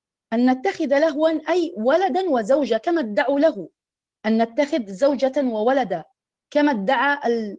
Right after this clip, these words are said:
الكفار والمشركين، "لاتخذناه من عندنا لا من عندكم إن كنا فاعلين"، ولكن لا يليق بنا فعله ولا ينبغي، لأن الله غني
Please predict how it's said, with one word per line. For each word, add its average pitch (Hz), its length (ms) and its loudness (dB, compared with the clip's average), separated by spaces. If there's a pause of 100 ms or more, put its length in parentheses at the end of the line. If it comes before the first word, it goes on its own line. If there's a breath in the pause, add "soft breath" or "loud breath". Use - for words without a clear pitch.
(100)
الكفار 233 580 -2
والمشركين، 220 760 -6 (1300)
"لاتخذناه 330 920 0
من 294 200 2
عندنا 240 640 -2 (520)
لا 349 220 2
من 381 160 0
عندكم 262 640 0
إن 233 100 -2
كنا 349 500 -2
فاعلين"، 220 560 -4
ولكن 226 640 -2 (180)
لا 302 200 0
يليق 277 400 2
بنا 240 280 0
فعله 240 280 -2
ولا 233 360 2
ينبغي، 208 580 0 (260)
لأن 285 280 2
الله 262 320 2
غني 226 400 -4